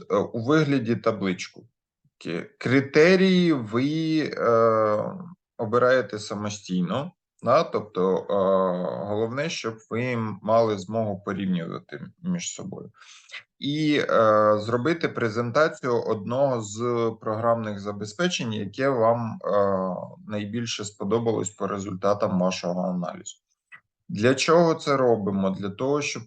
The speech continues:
ви ознайомились з тим, які є, е, функціональні продукти. От,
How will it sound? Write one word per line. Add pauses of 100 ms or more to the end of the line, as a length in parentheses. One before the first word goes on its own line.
ви
ознайомились
з
тим,
які
є, (920)
е,
функціональні
продукти. (640)
От,